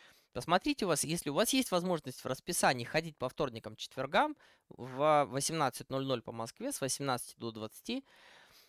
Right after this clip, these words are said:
вот, то я вас, э, зову, пожалуйста, приходите. Видите, как красиво меня сняли. <laughs> Фотоаппаратом и так далее. Вот, ну тут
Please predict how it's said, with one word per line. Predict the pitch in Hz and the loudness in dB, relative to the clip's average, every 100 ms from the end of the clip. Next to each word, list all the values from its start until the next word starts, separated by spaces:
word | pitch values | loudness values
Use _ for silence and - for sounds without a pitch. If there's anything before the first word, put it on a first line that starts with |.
| _ | _
вот, | 135 143 - | -4 -4 -4
то | - 143 | 0 2
я | 147 175 | 6 6
вас, | 160 147 - - | 6 4 0 -2
э, | 131 117 120 107 104 82 - - _ | -6 -8 -8 -8 -10 -14 -20 -20 _
зову, | 120 110 117 180 | -6 -4 -4 -8
пожалуйста, | - 123 139 147 - | -6 -2 0 -2 -8
приходите. | - 120 110 120 127 - 110 _ | -12 -12 -12 -12 -14 -16 -16 _
Видите, | - - | -20 -20
как | - _ | -20 _
красиво | - 107 - 95 | -14 -10 -10 -10
меня | 92 101 | -10 -14
сняли. | - 120 110 - - 381 | -12 -10 -10 -12 -12 -12
<laughs> | 233 170 160 - _ 180 - - 285 - - 131 - 160 - - 269 - | -12 -12 -14 -16 _ -6 -6 -6 0 0 0 2 4 4 -4 -4 -4 -4
Фотоаппаратом | - 127 - 113 117 107 - - - | -4 -4 -2 -4 -2 -2 -2 -8 -14
и | - - - _ | -18 -20 -20 _
так | 113 113 | -14 -14
далее. | 71 - - - - - - | -16 -16 -20 -20 -20 -20 -14
Вот, | 135 123 - | -6 -6 -4
ну | 156 220 | -6 -4
тут | 160 | -4